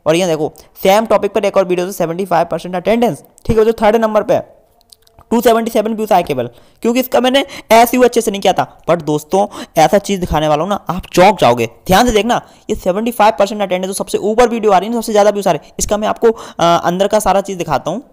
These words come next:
तो फिलहाल मैं कंटेंट में आता हूँ और इसका मैं पूरा आपको टाइटल, टैग, डिस्क्रिप्शन, हर एक चीज़ आपको दिखाऊंगा लाइव। आप चौंक जाओगे, "भैया, ये कैसे हो गया?" देखना, मैं यहाँ पे आता हूँ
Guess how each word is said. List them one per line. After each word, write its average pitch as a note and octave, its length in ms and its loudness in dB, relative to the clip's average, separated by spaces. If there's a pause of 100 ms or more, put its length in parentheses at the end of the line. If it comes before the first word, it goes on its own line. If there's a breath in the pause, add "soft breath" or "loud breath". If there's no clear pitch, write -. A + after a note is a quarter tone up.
(100)
तो E3 100 -8
फिलहाल F#3 160 0
मैं G3+ 100 -4
कंटेंट F3+ 380 -2
में F#3+ 80 0
आता D#3+ 180 0
हूँ G3+ 80 -6
और G3+ 60 -2
इसका G3+ 180 -6
मैं G#3 140 -8
पूरा G#3 200 0
आपको G3+ 200 -2
टाइटल, E3+ 480 0
टैग, F#3 320 0
डिस्क्रिप्शन, E3 640 -8 (340 loud breath)
हर G#3+ 180 4
एक G#3+ 120 -2
चीज़ G3 180 -10
आपको F#3 180 -8
दिखाऊंगा D#3+ 320 -8
लाइव। E3 200 -2
आप E3 200 -4
चौंक D#3 260 -6
जाओगे, C#3 200 -6
"भैया, D3+ 200 -10
ये D3+ 140 -8
कैसे C3+ 260 -10
हो A#2 100 -8
गया?" A2+ 160 -10 (360 soft breath)
देखना, E3+ 300 -10
मैं D#3+ 160 -10
यहाँ C#3 120 -6
पे C3+ 120 -8
आता C3 240 -6
हूँ G#3+ 180 -10